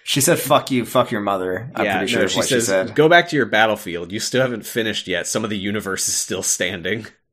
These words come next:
Speaker 1: Damn.
Speaker 2: I was like, "Okay, I don't know what the Time War is, but it's really bad, <laughs> apparently."
Speaker 1: Well, they're gonna quantify the Doctor's decision in number of dead children, so.
Speaker 2: Oh yeah, there's one, there's another line that, where he's like, "I'm not leaving without you," and she's like, "Oh, so
Speaker 1: Good.
Speaker 2: you'll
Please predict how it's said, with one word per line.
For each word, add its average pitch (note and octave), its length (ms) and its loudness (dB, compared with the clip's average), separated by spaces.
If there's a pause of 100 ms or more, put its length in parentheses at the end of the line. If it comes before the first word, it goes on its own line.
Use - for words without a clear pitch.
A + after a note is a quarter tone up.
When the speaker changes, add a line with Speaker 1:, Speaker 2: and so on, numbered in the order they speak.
Speaker 1:
Damn. G2+ 400 0
Speaker 2:
I G#2 80 2
was A2+ 120 4
like, A#2 140 4
"Okay, B2+ 220 8
I C3+ 140 6
don't F3+ 80 10
know C3+ 180 8
what A#2 300 6
the A#2+ 80 6
Time A#2 340 4
War G2+ 220 2
is, F#2 200 0
but A2 220 -2
it's A#2 200 0
really A2+ 320 2
bad, F#2+ 260 4
<laughs> F2+ 100 -4
apparently." - 360 -2
Speaker 1:
Well, D3 240 6 (120)
they're D#3+ 160 2
gonna B3 200 4
quantify G3+ 680 6
the D3+ 80 -2
Doctor's C#3+ 520 2
decision B2+ 560 2
in A#2+ 240 0
number C3+ 380 4
of A#2 160 -4
dead G#2+ 240 2
children, F#2+ 560 -2
so. G2+ 460 0 (340)
Speaker 2:
Oh F#3 160 8
yeah, G3+ 200 8
there's E3+ 260 2
one, F3+ 320 4
there's E3 160 2
another E3+ 300 4
line C#3 240 4
that, B2+ 260 -6
where C3+ 200 0
he's C3+ 260 -2
like, A#2+ 340 2
"I'm C#3+ 160 2
not D#3+ 220 4
leaving C3+ 380 2
without A2+ 380 2
you," F2+ 240 -4
and G#2+ 140 -6
she's A#2 240 -4
like, G#2+ 220 0
"Oh, D#3+ 160 6
so B2+ 220 2
Speaker 1:
Good. A2+ 80 4
Speaker 2:
you'll C3+ 100 6